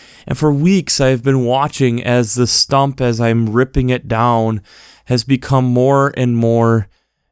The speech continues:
dead. I figured I'll just leave it outside. What's it hurting? It's not doing anything, and I'll deal with it this fall. But to my surprise this afternoon, as I walked out on that porch,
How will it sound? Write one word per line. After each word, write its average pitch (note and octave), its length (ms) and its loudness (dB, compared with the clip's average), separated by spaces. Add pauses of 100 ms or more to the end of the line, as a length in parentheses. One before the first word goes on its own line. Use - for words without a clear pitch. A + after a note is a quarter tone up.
(140)
dead. A#2+ 520 -2 (1400)
I B2+ 460 2
figured C#3 520 0
I'll C3 140 2
just B2+ 320 0
leave C3 280 2
it C3+ 100 0
outside. A#2+ 800 -2 (160)
What's C3+ 420 -2
it C3 140 -4
hurting? A#2+ 640 0 (160)
It's - 200 -10
not C3+ 300 -2
doing C3 360 4
anything, A#2 680 0 (420)
and A#2+ 120 -4
I'll B2 100 2
deal B2 320 2
with B2+ 180 2
it A#2 160 0
this A2 220 -2
fall. A2 520 -4 (840)
But C3+ 140 -2
to D#3+ 100 2
my F3 220 2
surprise F3 1000 2
this D#3 200 0
afternoon, D3 800 0
as C3+ 160 0
I C3+ 80 2
walked C#3+ 480 0
out C3 160 0
on A#2+ 140 0
that A#2 180 -2
porch, D3+ 640 0